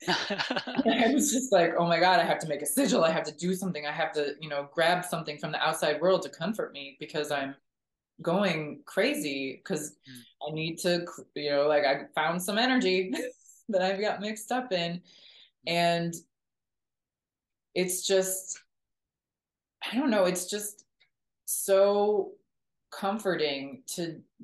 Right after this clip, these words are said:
Speaker 2: and at that time, I think that's when I realized I can always clear anything.
Speaker 1: Mm.
Speaker 2: Like, I can move any energy. Like, it, it, you know, send me an energy I can't move, and I'll,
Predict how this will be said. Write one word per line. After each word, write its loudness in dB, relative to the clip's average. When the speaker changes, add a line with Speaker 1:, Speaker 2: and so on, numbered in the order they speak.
Speaker 2:
and -2
at 0
that 4
time, -2
I 0
think -6
that's -2
when -4
I -4
realized 2
I 0
can -2
always 2
clear -2
anything. -8
Speaker 1:
Mm. -18
Speaker 2:
Like, 2
I 4
can 2
move 2
any -4
energy. -6
Like, 2
it, 0
it, -2
you -2
know, -2
send 2
me 2
an 2
energy 0
I 4
can't -8
move, -4
and -4
I'll, 2